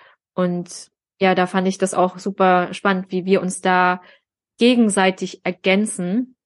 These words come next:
und da auch zu gucken, dass Hochsensibilität nicht nur eine Form hat, sondern unterschiedlichste Facetten hat und sich da auch zuzuhören und wirklich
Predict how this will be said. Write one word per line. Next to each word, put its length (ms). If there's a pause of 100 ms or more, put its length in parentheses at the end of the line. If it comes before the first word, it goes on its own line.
und 460 (500)
da 400
auch 240
zu 140
gucken, 300
dass 180
Hochsensibilität 720
nicht 220
nur 340
eine 220
Form 240
hat, 160
sondern 280 (440)
unterschiedlichste 720
Facetten 600
hat 280
und 320
sich 320
da 300
auch 200
zuzuhören 680
und 240 (460)
wirklich 680